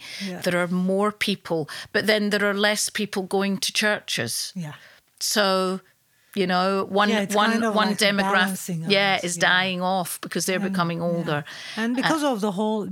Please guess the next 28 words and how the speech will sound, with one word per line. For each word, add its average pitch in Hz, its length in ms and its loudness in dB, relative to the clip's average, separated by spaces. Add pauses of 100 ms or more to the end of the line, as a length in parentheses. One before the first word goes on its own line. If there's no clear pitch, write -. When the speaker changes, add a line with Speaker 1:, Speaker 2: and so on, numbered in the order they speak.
Speaker 1:
I 202 120 -4
think 226 180 -2
because 202 260 -2
of 170 120 -2
the 170 100 -4
whole 180 200 -2
balance 175 580 -2
in 170 120 -4
the 165 100 -8
world, 165 320 -4
there 170 140 -2
will 175 180 -4
always 175 380 -2
be 170 160 -6
people 170 400 -6
who 170 320 -4
don't 165 500 -6
get 175 240 -6
it, 202 180 -6
and 165 180 -4
there 170 160 -4
will 165 200 -2
Speaker 2:
Yeah. 156 120 0
Speaker 1:
always 143 160 -4
be 170 120 -6
people, 170 260 -8 (120)
people 170 320 -8
who 165 180 -8